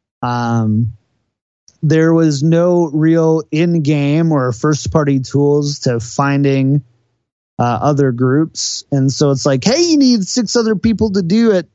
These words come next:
Good luck." And <laughs> you know, you're just, you're just done. Where with Bun-, or with Destiny Two, the emphasis on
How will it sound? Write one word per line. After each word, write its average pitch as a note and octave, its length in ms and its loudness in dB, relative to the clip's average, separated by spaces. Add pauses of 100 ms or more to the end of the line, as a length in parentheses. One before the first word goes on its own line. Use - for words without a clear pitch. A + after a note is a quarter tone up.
Good F3 180 2
luck." G#3+ 380 0 (500)
And D#3+ 460 -2 (200)
<laughs> - 160 -6
you G3+ 340 0
know, E3+ 120 0
you're D#3+ 160 -2
just, E3 300 -4 (500)
you're F3+ 100 0
just D3+ 280 -2
done. E3+ 500 2
Where D#3 380 2
with D3+ 380 0
Bun-, F3+ 280 0
or E3+ 240 0
with D#3 240 -2
Destiny D#3+ 460 -2
Two, G3 380 -2
the D#3 200 -2
emphasis E3+ 760 -2
on C3+ 640 0